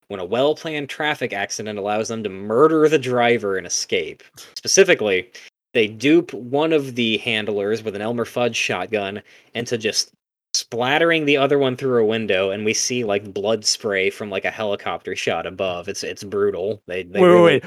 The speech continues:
Speaker 1: go
Speaker 2: The,
Speaker 1: there.
Speaker 2: the very first thing that happens is they're, like, setting, they're, like, in the, in the truck. They're in the prison transport truck. They're, like, doing exposition about who these two are. And fucking the guard with the Elmer Fudd shotgun immediately looks at wh-, uh, what's, what's the girl's name?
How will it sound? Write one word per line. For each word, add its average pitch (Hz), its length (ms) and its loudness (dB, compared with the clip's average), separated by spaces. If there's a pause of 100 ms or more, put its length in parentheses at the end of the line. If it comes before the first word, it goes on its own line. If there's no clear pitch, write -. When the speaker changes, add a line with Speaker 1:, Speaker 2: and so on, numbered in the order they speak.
Speaker 1:
go 208 100 -4
Speaker 2:
The, 180 120 6
Speaker 1:
there. 185 220 -2 (580)
Speaker 2:
the 165 160 2
very 156 500 0
first 156 380 -4
thing 135 180 -6
that 123 120 -8
happens 104 520 -8
is 123 180 -12
they're, 117 200 -4
like, 123 340 -10
setting, 131 480 -2
they're, 135 120 0
like, 127 180 0 (180)
in 143 280 -2
the, 147 220 0
in 127 180 -2
the 135 80 0
truck. 98 280 -2
They're 95 120 -6
in 98 60 -6
the 113 80 -6
prison 117 240 -2
transport 101 440 -6
truck. 90 160 -6
They're, 95 100 -4
like, - 160 -4
doing 107 220 -2
exposition 95 560 -8
about 92 180 -4
who 101 160 -8
these 92 240 -10
two 87 220 -6
are. 80 320 -6 (480)
And 139 220 0
fucking 170 420 0
the 135 160 2
guard 139 320 4
with 147 100 -2
the 143 80 4
Elmer 135 240 2
Fudd 123 260 0
shotgun 110 500 -2 (260)
immediately 147 600 0
looks 135 300 2
at 120 160 0
wh-, 110 200 -8
uh, 104 260 -2
what's, 110 240 -6
what's 113 180 -6
the 107 80 -2
girl's 98 320 -4
name? 123 300 -4